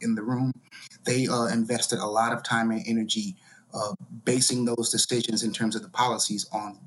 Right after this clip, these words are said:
scientific fact and not, you know, supposition or kinda, sorta, or, you know, um, imagining what may or may not be. They literally put the time and the energy in to make sure that those decisions were made, um,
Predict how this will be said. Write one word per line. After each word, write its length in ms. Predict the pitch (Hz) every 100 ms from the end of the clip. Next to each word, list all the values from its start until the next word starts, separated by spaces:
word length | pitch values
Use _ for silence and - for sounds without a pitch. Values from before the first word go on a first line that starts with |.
| - -
scientific 720 | - 120 117 113 139 110 -
fact 440 | 123 107 - - 101
and 120 | 104
not, 280 | 110 190 -
you 140 | - 104
know, 100 | 107
supposition 680 | - 107 95 117 107 107 101
or 280 | 98 98 - - - - -
kinda, 240 | 120 110
sorta, 360 | - 117 110 104 104
or, 400 | 92 104 101 98 - - -
you 100 | 104
know, 280 | 113 - 190
um, 420 | 196 - 95 92 - - 117
imagining 600 | 117 117 117 113 113 113
what 160 | 104
may 200 | 110 110
or 60 | 107
may 180 | 110 110
not 280 | 107 95
be. 260 | 110 101 95 - - -
They 140 | 113
literally 500 | 107 117 117 110 110
put 240 | 110 117 -
the 80 | 95
time 200 | - 104
and 120 | 104
the 140 | 110 104
energy 400 | 104 95 98 104
in 120 | 101
to 80 | 95
make 180 | 98
sure 220 | - - 107
that 160 | 92
those 240 | 107 104 -
decisions 460 | 95 95 98 92
were 120 | 101
made, 420 | 98 101 98 95 92 - - - - -
um, 400 | 107 - -